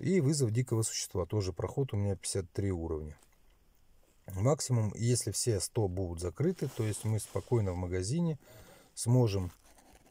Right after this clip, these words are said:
в первом пропуске все вот это вот купить за одну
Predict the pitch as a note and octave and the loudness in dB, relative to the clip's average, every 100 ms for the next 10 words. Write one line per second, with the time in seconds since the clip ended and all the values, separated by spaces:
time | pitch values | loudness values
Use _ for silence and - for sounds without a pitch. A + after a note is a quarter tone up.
0 | - - - C3 B2 G2 F2+ B2+ F3 F3 | -20 -20 -2 4 4 4 0 0 0 0
1 | - - C3+ - _ - - - E3 A2+ | -4 -4 -8 -8 _ -12 -4 2 4 2
2 | - C3+ A#2 G#2 - G2 - E3 - - | 2 0 0 -2 -4 -8 -4 -4 -6 -14
3 | _ _ _ _ - F#2 G#2 D3 D3+ - | _ _ _ _ -6 0 2 2 -2 -14
4 | - - - _ - G#2+ F#2 C3+ | -20 -20 -20 _ -6 -4 2 0